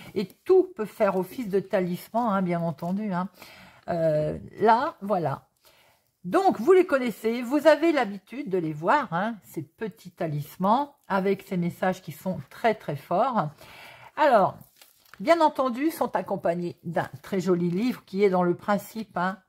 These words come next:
le parchemin de ces talismans.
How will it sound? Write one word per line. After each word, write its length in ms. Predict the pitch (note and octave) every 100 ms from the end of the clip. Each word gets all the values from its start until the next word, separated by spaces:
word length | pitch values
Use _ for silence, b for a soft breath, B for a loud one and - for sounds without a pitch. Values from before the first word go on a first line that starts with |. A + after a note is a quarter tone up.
| _
le 260 | F3 E3+ D#3+
parchemin 880 | D3 F#3 - - F#3 F3+ F3+ G3+ G3
de 160 | D#3+
ces 240 | D#3+ - E3
talismans. 840 | - B3+ G#3 F3+ - F3 F3 A#3